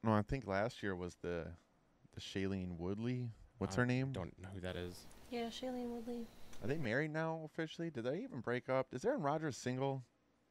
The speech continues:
Speaker 1: I feel like that guy needs to be single.
Speaker 2: Why?
Speaker 1: Because I, th-, from the way, from some of the interviews and the way, uh, things I've seen him talk, it's just, I just personally think he'd be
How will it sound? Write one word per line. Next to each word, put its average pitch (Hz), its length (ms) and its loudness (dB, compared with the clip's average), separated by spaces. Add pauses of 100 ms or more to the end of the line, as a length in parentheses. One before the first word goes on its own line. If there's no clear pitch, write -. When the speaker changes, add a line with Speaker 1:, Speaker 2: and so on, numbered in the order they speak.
(480)
Speaker 1:
I - 60 4
feel - 160 6
like 277 140 8
that 160 160 8
guy 147 140 10
needs 104 340 4
to 87 80 -8
be 87 140 -2
single. 85 520 -4 (1040)
Speaker 2:
Why? 95 300 -4 (760)
Speaker 1:
Because 175 340 -2
I, 165 80 10
th-, - 220 -2 (600)
from 185 160 4
the 190 80 10
way, 190 300 10
from 180 220 4
some 208 180 4
of 226 40 4
the 220 80 6
interviews 160 460 6
and 165 80 0
the 139 60 6
way, 135 400 8
uh, 107 180 10
things 143 300 10
I've 120 100 6
seen 127 280 6
him 131 140 6
talk, 101 440 8
it's 95 160 8
just, 131 220 4 (680)
I 208 60 10
just 247 260 4 (380)
personally 208 500 12
think 165 300 8
he'd 110 320 0
be 120 380 8